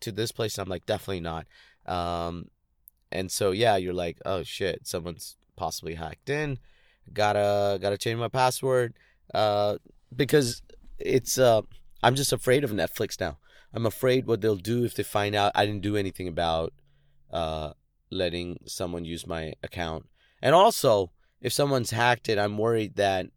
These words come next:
you know, on my profile, they'll watch stuff and it'll ruin my algorithm, and then I'll get suggestions that are shitty. <laughs> That's, that's my real concern, okay?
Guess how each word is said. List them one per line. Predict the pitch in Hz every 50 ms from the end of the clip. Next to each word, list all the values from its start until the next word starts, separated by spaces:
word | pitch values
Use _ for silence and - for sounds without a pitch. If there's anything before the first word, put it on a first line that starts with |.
| _ _ _ _ _ _ _ _
you | - -
know, | 110 110 107 104
on | 104 104
my | 101 101 107 120 131 131
profile, | - - 110 95 - - 98 92 92 87 85 85 - - - _ - _ _ _
they'll | - 95 104 110 101
watch | 101 107 110 110 110 -
stuff | - - - 113 104 95 90 - - - - _ _
and | 101 101
it'll | 101 98 95 92
ruin | 92 98 104 107 107 104
my | 98 95 90 90 87 - - _ _ _ _ _ _ _ _ _ _ -
algorithm, | - 95 101 98 90 98 85 90 90 85 87 87 85 85 82 - _
and | - 90 92
then | 90
I'll | 90 92 92
get | 87 92 87 -
suggestions | - - - 101 92 101 98 92 - - 95 90
that | 90 92
are | 87 82 78 - _ _ _ _
shitty. | - - - - 98 90 85 127 - _ _ _ _ _ _ _
<laughs> | - 117 - - - - - 139 - - - - - 160 - - - - - - 143 - _ - - _ - - - _ _ _ _ _ _ _ _ _ _ _ - 147 - - _
That's, | - - - 151 131 - - - - - - _ _ - - - - _ _
that's | - - 143 143 -
my | 165 151
real | 135 123 120 123 117 107
concern, | - - 101 80 - - - - - - _ _ _ _ _ _ -
okay? | - - 92 85 87 -